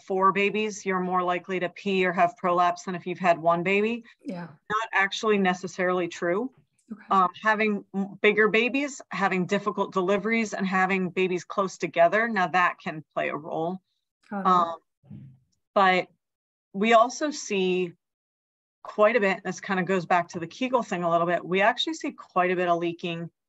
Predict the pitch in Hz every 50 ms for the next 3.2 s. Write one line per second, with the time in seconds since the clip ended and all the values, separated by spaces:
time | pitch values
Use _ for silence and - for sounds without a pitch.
0 | _ _ _ _ - 190 185 185 175 185 180 180 180 180 180 175 170 170 - 165
1 | 160 156 185 190 180 180 185 180 170 175 _ - - - - 185 180 175 175 -
2 | - - _ _ _ _ _ _ _ _ - - - - 180 175 165 170 - -
3 | - - -